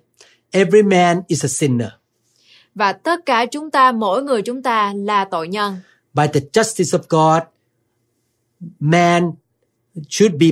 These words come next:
Speaker 1: punished because he sinned.
Speaker 2: Và ở trong cái sự công chính của Chúa thì chúng ta là tội nhân, thì chúng ta phải chịu nhận những hình phạt bởi vì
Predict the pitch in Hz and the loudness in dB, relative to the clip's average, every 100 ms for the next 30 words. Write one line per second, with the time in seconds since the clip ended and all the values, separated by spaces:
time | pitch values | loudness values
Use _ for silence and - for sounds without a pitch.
0 | 160 151 143 156 - - 143 - 143 143 | 2 -2 0 0 -4 -8 -8 -2 -2 -2
1 | - - 147 - 131 95 _ _ - - | -8 -6 -6 -2 -6 -6 _ _ -20 -20
2 | - 196 220 294 262 - 330 311 339 233 | -16 -6 -2 0 0 0 -2 -2 -6 -4
3 | 185 175 285 294 277 330 254 190 233 247 | -6 -2 -2 -2 -4 -4 -4 -4 -2 -2
4 | 330 349 - - 240 226 170 320 359 294 | -2 -6 -20 -4 -2 -2 -4 -12 -4 2
5 | 285 262 233 - 214 202 196 196 190 196 | 4 4 2 -8 -4 -2 -2 -2 0 0
6 | 220 277 285 240 214 175 233 269 240 208 | -2 -2 -2 -2 -8 -8 -10 -2 0 0
7 | 202 196 185 220 269 - 202 185 185 - | -2 -10 -6 -6 -6 -2 -2 -2 -8 -14
8 | - 202 196 185 202 185 247 247 208 190 | -12 -6 -6 -4 -6 -6 -8 -6 -6 -6
9 | 214 185 190 208 170 208 | -4 -4 -4 -8 -6 -4